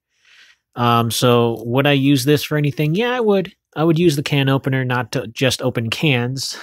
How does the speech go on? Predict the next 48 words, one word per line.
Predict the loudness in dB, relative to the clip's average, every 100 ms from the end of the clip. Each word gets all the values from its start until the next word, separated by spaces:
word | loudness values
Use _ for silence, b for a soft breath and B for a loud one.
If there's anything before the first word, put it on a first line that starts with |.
| B
though | -2
I've | -2 -2
never | -6 -6
really | -6 -4 -4
had | -4 -6
a |
chance | -8 -6 -6 -6
to | 0
use | 4 4 2
it | -6
for | -10
that. | -8 -10 _ B B B B
I | 2 4
would | 4
use | 4 2
it | 0
to | -4
scrape | -4 -2 -2 -4
things | -6 -6 -6 -10 -12 -12
because | -8 -6 -6
it's | -4
got | -2 -2 -2
that, | -6 -8 -6
uh, | -6 -6 -10 -14
it's | -6
got | -4 -4
that | -2
little | -2 -2 -6 -14 _ -6
hooked | -4 0
in | 0 2
indentation | 0 0 0 0 0 0 -2
where | -2
I | 0
can | -2
actually | -2 -2
get | 0 0
into | 0 -2
something | -4 -4 -4 -4
and | -6 -6
scrape | -6 -2 -2 -4
something | -6 -4 -2
out | -2 -2
of | 0
it, | 0
or | 0
use | 0 2 2 2
that | -2 0
little, | -2 -2 -8